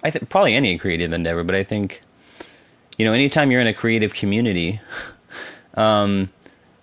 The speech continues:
you know, it's hard to see other people do well. Um, it's very competitive. We have a sort of scarcity mentality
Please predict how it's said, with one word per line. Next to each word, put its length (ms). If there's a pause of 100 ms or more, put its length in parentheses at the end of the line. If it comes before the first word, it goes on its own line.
(260)
you 200
know, 120
it's 140
hard 300
to 80
see 180
other 180
people 380
do 320
well. 360 (1080)
Um, 540 (140)
it's 180
very 280
competitive. 680 (560)
We 160
have 220
a 60
sort 200
of 80
scarcity 640
mentality 800